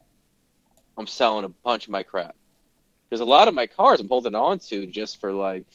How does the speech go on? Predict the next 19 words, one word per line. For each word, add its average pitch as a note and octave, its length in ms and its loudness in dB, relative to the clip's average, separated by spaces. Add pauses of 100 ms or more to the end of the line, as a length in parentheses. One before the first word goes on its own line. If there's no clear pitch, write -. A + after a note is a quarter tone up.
(200)
or A2+ 80 -4
a G#2 80 0
lot A#2 560 -2
of G2+ 140 -8
the, G#2 80 -8
the, G2 240 -8
the G#2 80 -12
sealed G3+ 320 2
stuff - 260 -6
I'm F#2+ 100 -12
just G#2+ 140 -10
holding G2 240 -6
on G2 300 -6
to G2 340 -6 (840)
more B2 320 2
or A2 80 4
less G#2+ 400 0
just - 380 -4
to F#2 340 -2